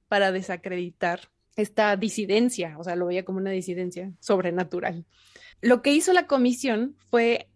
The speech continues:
por ejemplo, darle agua bendita sin que ella se diera cuenta y no pasó nada. Pero después le echaron agua normal, que no estaba bendita, am, desde un frasco donde guardaban el agua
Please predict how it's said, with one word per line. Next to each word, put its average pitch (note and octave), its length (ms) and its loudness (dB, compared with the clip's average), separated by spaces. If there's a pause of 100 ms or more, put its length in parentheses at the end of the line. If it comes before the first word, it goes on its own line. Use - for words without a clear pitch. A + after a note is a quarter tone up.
(200)
por A3+ 140 2
ejemplo, A3+ 680 -4
darle A#3 500 -2
agua B3 240 0
bendita A3 580 -4
sin G#3 220 -6
que G#3 160 -4
ella A3 180 -4
se A#3 140 -8
diera F#3+ 260 -8
cuenta G3 400 -8
y G3+ 120 -2
no G3 120 -2
pasó G3+ 220 -6
nada. A#3 260 -8 (800)
Pero G#3+ 260 4
después A3 640 -2
le G#3+ 100 -2
echaron G3 440 -4
agua G3 220 0
normal, A#3 440 -6
que F3 80 -12
no F3 120 -8
estaba A3 300 -4
bendita, A#3 500 -4 (880)
am, G3 460 2
desde G#3+ 320 4
un C4 120 4
frasco B3+ 640 0
donde F#3 360 -6
guardaban F3+ 560 -4
el G#3+ 100 -4
agua G#3 360 -4